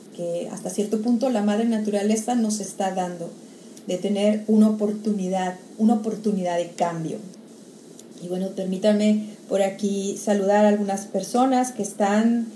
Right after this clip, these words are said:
Adrián, qué gusto saber de ti. Jessica, qué gusto saber de ti. Eh, un saludo también. Eh, por favor, alguna pregunta, alguna duda, tenemos unos minutitos. Podemos, eh, aprovechar este momento también para,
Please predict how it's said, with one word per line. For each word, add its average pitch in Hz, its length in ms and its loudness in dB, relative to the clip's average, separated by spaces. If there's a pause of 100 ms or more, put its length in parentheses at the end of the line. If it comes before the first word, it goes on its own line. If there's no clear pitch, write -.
(180)
Adrián, 220 880 2
qué 220 80 2
gusto 220 420 2
saber 208 360 2
de 208 120 6
ti. 226 440 4
Jessica, 214 760 2
qué 196 100 0
gusto 208 360 2
saber 202 400 2
de 202 100 2
ti. 214 400 2 (320)
Eh, 185 440 -2
un 202 100 4
saludo 226 480 6
también. 214 720 4 (240)
Eh, 190 240 0
por 214 140 4
favor, 240 540 6 (260)
alguna 262 300 2
pregunta, 269 500 4
alguna 240 340 4
duda, 247 380 4
tenemos 226 400 2
unos 240 240 2
minutitos. 220 800 2 (340)
Podemos, 208 420 4
eh, 190 420 2 (160)
aprovechar 202 760 2 (240)
este 214 240 2
momento 208 400 4
también 202 500 2
para, 185 480 -2